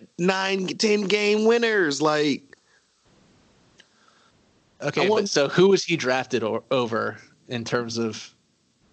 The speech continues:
Speaker 2: you know, um, quarterbacks? You got Sam Darnold, which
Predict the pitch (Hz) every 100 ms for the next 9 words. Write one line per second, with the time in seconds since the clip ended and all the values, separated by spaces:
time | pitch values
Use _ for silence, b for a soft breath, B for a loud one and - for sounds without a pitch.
0 | _ _ - 110 104 - - 107 107 101
1 | 104 - - 117 110 104 107 - b b
2 | b - 123 117 - 139 131 123 120 120
3 | 123 - _ _ - _ _ _ - 113
4 | - - -